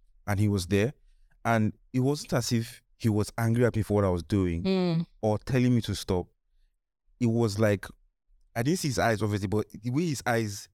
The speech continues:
Speaker 1: were was like, he was saying, "The satisfaction you're looking for in this thing is found in me.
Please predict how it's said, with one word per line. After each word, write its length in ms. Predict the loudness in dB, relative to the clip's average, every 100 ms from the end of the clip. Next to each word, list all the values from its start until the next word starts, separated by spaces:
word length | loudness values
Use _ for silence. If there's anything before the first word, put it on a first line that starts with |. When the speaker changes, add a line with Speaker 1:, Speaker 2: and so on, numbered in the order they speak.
| -14
Speaker 1:
were 420 | -4 0 0 -2 _ _ _ _ _ _ _ _ _ _ -10
was 420 | -4 0 0 2
like, 440 | 2 2 0 -4 _ _ _ _ _ _ _ _ _ _ _ _ _ -20 -20 _ _ _ _ _ _
he 160 | -2
was 220 | 2 2 0
saying, 680 | -2 0 2 0 0 -4 -10 _ _ _ _ _ _ _ _ -8
"The 60 |
satisfaction 640 | -2 -2 -2 -2 -2 0 0
you're 60 | 2
looking 180 | 0 0
for 160 | 2
in 80 | 0
this 160 | -2 -2
thing 140 | -2
is 120 | -2
found 300 | -2 -2 -2
in 100 | -4
me. 260 | -12 -14 -20